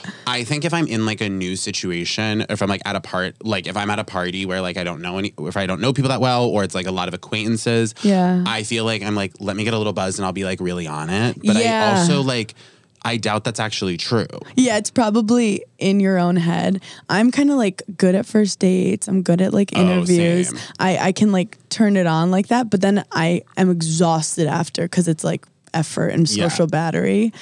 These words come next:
Speaker 1: With all of this, I'm just, like, so interested in, like, how did you handle energetically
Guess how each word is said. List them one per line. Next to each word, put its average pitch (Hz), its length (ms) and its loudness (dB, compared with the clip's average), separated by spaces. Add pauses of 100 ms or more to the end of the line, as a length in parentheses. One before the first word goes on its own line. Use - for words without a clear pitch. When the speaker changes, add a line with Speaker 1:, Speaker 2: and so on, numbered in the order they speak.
(240)
Speaker 1:
With 151 160 2
all 131 220 0
of 180 80 0
this, 214 260 -2
I'm 135 160 -2
just, 156 160 -2
like, 196 120 -6
so 131 280 -4
interested 117 380 -6
in, 107 60 -4
like, 101 140 -6
how 107 280 -2
did 127 180 -2
you 139 100 -2
handle 110 540 -2
energetically 95 840 -2